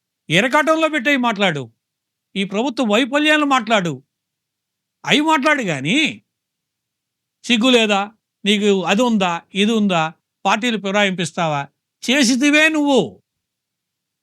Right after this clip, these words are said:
తెలంగాణ, ప్రత్యేక తెలంగాణ వచ్చింది కదా,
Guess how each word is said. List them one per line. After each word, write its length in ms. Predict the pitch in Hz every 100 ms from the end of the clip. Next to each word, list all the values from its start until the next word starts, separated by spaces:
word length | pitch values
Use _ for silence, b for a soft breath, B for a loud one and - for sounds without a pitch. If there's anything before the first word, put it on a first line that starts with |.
| _ _ -
తెలంగాణ, 420 | 156 233 254 254 247
ప్రత్యేక 400 | 208 214 254 247
తెలంగాణ 360 | 233 233 240 240
వచ్చింది 340 | 226 202 269 254
కదా, 240 | 202 185